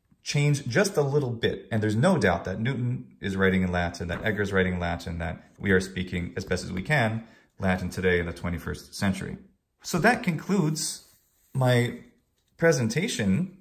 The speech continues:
What is Latin? And ultimately what that question is, what is the standard form of Latin we should teach, permit for ourselves? And teaching is a big part. Much of the Living Latin movement, as it's often called,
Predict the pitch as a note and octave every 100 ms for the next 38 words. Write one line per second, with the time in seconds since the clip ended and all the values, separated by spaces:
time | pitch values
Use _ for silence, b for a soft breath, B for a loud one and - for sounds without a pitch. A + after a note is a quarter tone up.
0 | _ _ b b b B2+ C#3+ G3 G3+ -
1 | - C3+ C3 B2+ - F#2 F#2 - - A#2+
2 | C#3+ F3+ D3 C3+ C#3 A#2+ - A#2+ A#2 -
3 | G#2+ G#2 G2+ - A2 C#3 D#3+ - A#2+ A#2+
4 | A#2 A2 - B2 B2 B2+ G#2 - B2+ B2+
5 | F#2 E2+ E2 - F2 E2+ F2+ b b b
6 | _ G#2+ G2 G2 - - D#3+ - - -
7 | - _ _ _ _ - A2 A#2 - G#2
8 | F2+ F2+ F2 A2+ A#2+ B2+ B2+ - _ _
9 | _ _ _ _ _ _ _ - B2 D#3+
10 | D3+ A#2 G2 G2 F#2+ F#2+ F#2+ A2+ B2 B2
11 | G2 F#2+ F#2+ - - - A2+ G#2+ G2+ G2
12 | G2 E3 G#2+ F#2 F#2+ G2 F#2 - F2+ -
13 | F2 - A2 F#2+ F#2+